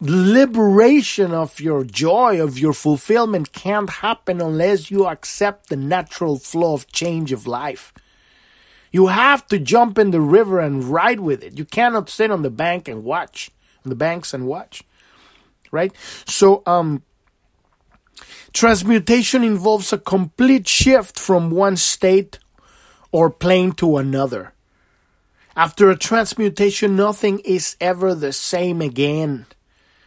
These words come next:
Transmutation only begins to occur at the gift frequency band as your deepest cellular victim patterns are transformed through awareness. Periods of intense mutation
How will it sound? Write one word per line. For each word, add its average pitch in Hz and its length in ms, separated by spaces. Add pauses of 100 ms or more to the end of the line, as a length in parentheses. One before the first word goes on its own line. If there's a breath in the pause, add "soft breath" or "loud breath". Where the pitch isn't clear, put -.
(320)
Transmutation 190 800
only 208 240
begins 175 560
to 190 180
occur 180 500
at 160 220
the 156 100
gift 175 500
frequency 196 720
band 147 580 (640 loud breath)
as 156 280
your 170 180
deepest 202 560
cellular 190 640
victim 170 640
patterns 160 600
are 151 200
transformed 147 800
through 143 260
awareness. 113 760 (800 soft breath)
Periods 254 560
of 220 220
intense 185 580
mutation 190 880